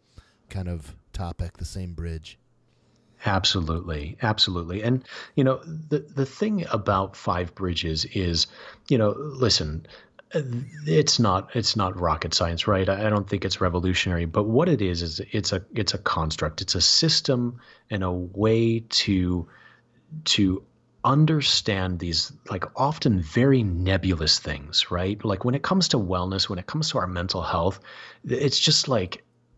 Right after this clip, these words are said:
Speaker 2: it can be like walking through, you know, mud, through the swamp and just trying to see your way out, right? You know, it, and, and so this system is just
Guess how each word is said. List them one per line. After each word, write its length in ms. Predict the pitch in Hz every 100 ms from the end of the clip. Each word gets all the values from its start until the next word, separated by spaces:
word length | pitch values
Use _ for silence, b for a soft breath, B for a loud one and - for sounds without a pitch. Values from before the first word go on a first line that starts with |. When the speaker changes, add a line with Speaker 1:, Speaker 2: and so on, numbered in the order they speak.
| _ _
Speaker 2:
it 340 | - - 143
can 160 | - 131
be 240 | 117 139
like 280 | 135 127 104
walking 580 | 98 95 98 98 104 95
through, 760 | - - 90 85 85 80 78 80 _ _ _ - 156 -
you 160 | 120 92
know, 120 | 82
mud, 720 | 82 82 82 - - - 73
through 220 | - 104
the 100 | 90
swamp 640 | 80 - 107 90 78 80 78
and 160 | 82
just 220 | 82 85
trying 220 | - 101 85
to 60 |
see 280 | 90 - 117
your 240 | 101 90
way 260 | 87 90 85
out, 300 | 90 90 87 B B B
right? 320 | - 160 156 -
You 100 | 160
know, 180 | 165
it, 220 | 139 135 - -
and, 160 | 131 127
and 160 | 120
so 320 | - 127 110 B B B B -
this 280 | 110 175
system 560 | - - 131 - 117 107
is 240 | 101 92
just 420 | - - 123 123